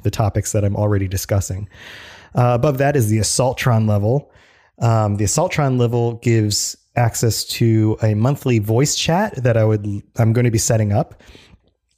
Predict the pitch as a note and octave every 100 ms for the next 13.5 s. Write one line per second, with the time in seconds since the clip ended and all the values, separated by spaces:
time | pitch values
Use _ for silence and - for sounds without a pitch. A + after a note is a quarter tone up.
0 | - - B2 C3+ - B2+ A2 B2 A#2+ A2
1 | B2+ B2 A#2 A2 A2 A2 G#2+ A2+ - C#3+
2 | C#3+ C#3 B2 C#3 C#3 C3 E3+ F#3 - B2+
3 | A#2 A2+ A2+ - - _ C3 B2 - A#2+
4 | A#2+ - C#3+ C3+ - C3 C3+ B2 B2+ D3
5 | C#3+ - D3+ D#3+ G3+ - - C3+ C3 B2
6 | B2 C#3 C3 B2+ - A#2+ B2 B2 A2+ A2+
7 | C3+ - - - - - B2 A2+ A#2+ A#2
8 | C3 D#3 D3 C#3 B2+ - - B2 - C3+
9 | C3+ B2 A#2+ G#2 C#3 C#3+ D#3 D#3 E3 E3
10 | B2 B2+ C3+ C3 B2 A2+ G#2 C#3 C3+ C#3
11 | C3 A#2 - F3+ F#3 - B2 B2 B2 A2+
12 | G#2 G#2+ A2+ A2 D3+ C3+ B2 A2+ D3 C#3+
13 | C#3 A#2 G#2+ G#2